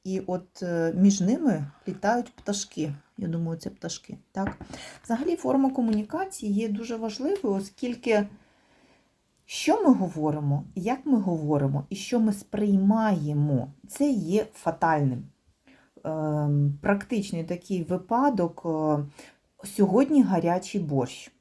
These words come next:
Просто я можу сказати, що, ну, борщ гарячий, тому він гарячий. Людина може почути,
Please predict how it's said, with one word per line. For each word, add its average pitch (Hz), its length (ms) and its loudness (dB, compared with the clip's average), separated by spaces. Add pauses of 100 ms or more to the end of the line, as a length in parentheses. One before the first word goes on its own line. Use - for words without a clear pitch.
(1300)
Просто 202 380 -4
я 175 100 -2
можу 165 260 -4
сказати, 240 580 -4
що, 185 560 -4
ну, 262 320 0
борщ 208 380 -2
гарячий, 320 500 -2
тому 226 760 0 (2250)
він 147 180 0
гарячий. 175 680 -2 (500)
Людина 262 440 0
може 208 340 0
почути, 247 800 -4